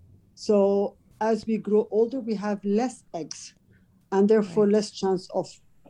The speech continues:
Speaker 1: pregnancy or conceiving. Also, the quality of the eggs with age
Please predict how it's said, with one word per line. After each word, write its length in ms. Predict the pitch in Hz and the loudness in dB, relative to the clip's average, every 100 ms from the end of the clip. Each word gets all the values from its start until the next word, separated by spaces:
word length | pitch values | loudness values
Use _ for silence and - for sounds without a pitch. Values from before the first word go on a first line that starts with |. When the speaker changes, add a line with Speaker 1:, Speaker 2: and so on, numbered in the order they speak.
| 294 - | -20 -2
Speaker 1:
pregnancy 500 | 214 180 175 - - - | 2 6 4 2 -8 0
or 120 | 185 | 0
conceiving. 600 | 185 180 - 185 160 160 - - _ | 2 -2 2 2 2 -4 -6 -20 _
Also, 280 | - 240 247 | 2 2 2
the 120 | 226 | -2
quality 460 | 226 226 262 294 302 | 0 2 2 2 0
of 180 | 240 208 | -2 -2
the 100 | - | -4
eggs 320 | 233 208 - | -4 -6 -2
with 200 | 240 208 - | -2 -4 -4
age 480 | 196 247 311 - | 0 2 0 -4